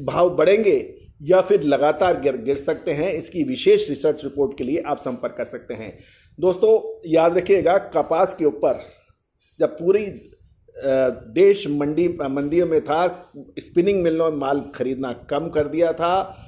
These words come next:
साथ साथ चारों तरफ मंदी की आवाज़ थी। उस वक्त भी हमने कपास के अंदर लगातार आपको अपडेट दिए थे, चाइना के, अमेरिकन, सब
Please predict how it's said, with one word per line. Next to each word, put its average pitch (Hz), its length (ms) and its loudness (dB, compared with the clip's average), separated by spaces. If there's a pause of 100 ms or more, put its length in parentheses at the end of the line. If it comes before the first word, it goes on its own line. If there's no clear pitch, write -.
(140)
साथ 175 260 0
साथ 175 260 0
चारों 165 320 0
तरफ 170 260 -2
मंदी 147 280 -4
की 160 140 -2
आवाज़ 135 260 2
थी। 185 360 -6 (220)
उस 190 240 -4
वक्त 233 200 0
भी 175 160 -2
हमने 156 280 -2
कपास 165 460 -2
के 156 100 0
अंदर 147 220 0
लगातार 156 480 0
आपको 156 260 0
अपडेट 139 320 0
दिए 147 200 -4
थे, 165 320 -2
चाइना 151 400 -2
के, 143 340 2
अमेरिकन, 139 640 -2
सब 190 480 0